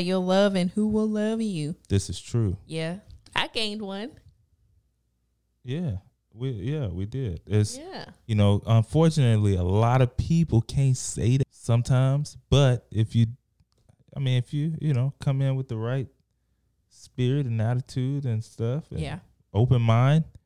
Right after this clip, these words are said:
Speaker 1: Yeah. And then
Speaker 2: you can
Speaker 1: sometimes
Speaker 2: gain an extra family
Speaker 1: sometimes
Speaker 2: or
Speaker 1: you gotta
Speaker 2: two.
Speaker 1: realize if they don't like you, it probably ain't even you.
Speaker 2: That's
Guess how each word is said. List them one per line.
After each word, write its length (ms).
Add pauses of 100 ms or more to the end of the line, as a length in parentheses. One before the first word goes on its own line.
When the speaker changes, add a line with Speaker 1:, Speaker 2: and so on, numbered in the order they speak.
(160)
Speaker 1:
Yeah. 240 (140)
And 100
then 80
Speaker 2:
you 60
can 80
Speaker 1:
sometimes 200
Speaker 2:
gain 300
an 180
extra 240
family 400 (140)
Speaker 1:
sometimes 340
Speaker 2:
or 60
Speaker 1:
you 80
gotta 160
Speaker 2:
two. 40
Speaker 1:
realize 500 (120)
if 160
they 80
don't 180
like 240
you, 120
it 80
probably 300
ain't 100
even 240
you. 200 (260)
Speaker 2:
That's 520